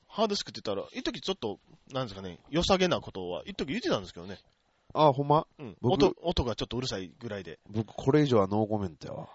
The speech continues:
Speaker 1: なんで？
Speaker 2: ハード、ノートディスクのハードディスクに関しては言いたいこといっぱいあるけど。
Speaker 1: ああ、ああ、そうなんですか？
Speaker 2: いっぱいあるけど。
Speaker 1: うん。
Speaker 2: まあ、ちょっと、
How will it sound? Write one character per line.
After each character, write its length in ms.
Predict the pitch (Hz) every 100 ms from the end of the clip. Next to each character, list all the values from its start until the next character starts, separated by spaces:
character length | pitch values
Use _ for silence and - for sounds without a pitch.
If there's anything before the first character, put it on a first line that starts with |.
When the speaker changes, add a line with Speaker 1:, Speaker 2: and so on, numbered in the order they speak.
| _
Speaker 1:
な 120 | 117
ん 60 | 120
で？ 180 | 117 175 - -
Speaker 2:
ハ 260 | - 131
ー 40 | 160
ド、 180 | 262 - - - -
ノ 180 | 131 175
ー 40 |
ト 100 | 185
デ 80 | 170
ィ 20 |
ス 80 | 165
ク 80 | 113
の 80 | 104
ハ 140 | 135
ー 40 |
ド 60 | 131
デ 80 | 127
ィ 20 |
ス 100 | 131
ク 60 | 107
に 80 |
関 200 | 92 107
し 40 | 107
て 60 |
は 40 | 95
言 100 | 123
い 40 |
た 80 | -
い 60 | 95
こ 80 |
と 80 | 80
い 40 | 87
っ 20 |
ぱ 140 | -
い 20 | 107
あ 60 |
る 60 | 85
け 100 | 80
ど。 120 | 73
Speaker 1:
あ 40 | -
あ、 380 | 175 160 131 147
あ 40 |
あ、 20 |
そ 140 | 135 185
う 40 |
な 80 | 117
ん 40 |
で 60 | 85
す 80 | -
か？ 100 | 139
Speaker 2:
い 80 | 107
っ 40 | -
ぱ 100 | -
い 20 | 160
あ 20 |
る 100 | 110
け 100 | 98
ど。 260 | 95 85 -
Speaker 1:
う 60 |
ん。 140 | 110 80 -
Speaker 2:
ま 220 | 156 202
あ、 60 | 196
ち 100 | 190
ょ 20 |
っ 60 | 160
と、 240 | 135 -